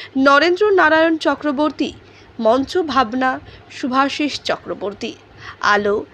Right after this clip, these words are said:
পাপাই রবিদাস এবং অঙ্গ বিন্যাসে প্রদ্যুৎ তালুকদার। একজন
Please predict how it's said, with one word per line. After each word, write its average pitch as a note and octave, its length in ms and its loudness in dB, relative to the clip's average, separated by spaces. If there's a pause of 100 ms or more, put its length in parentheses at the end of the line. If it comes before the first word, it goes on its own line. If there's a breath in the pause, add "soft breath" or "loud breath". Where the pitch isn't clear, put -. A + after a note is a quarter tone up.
(280 loud breath)
পাপাই D#4+ 440 2
রবিদাস A3+ 520 0 (240)
এবং G#3 280 -2 (200)
অঙ্গ C4+ 340 0 (100)
বিন্যাসে G#3 600 -2 (420 loud breath)
প্রদ্যুৎ D#4 460 0 (120)
তালুকদার। G3+ 520 -2 (480)
একজন A#3 440 2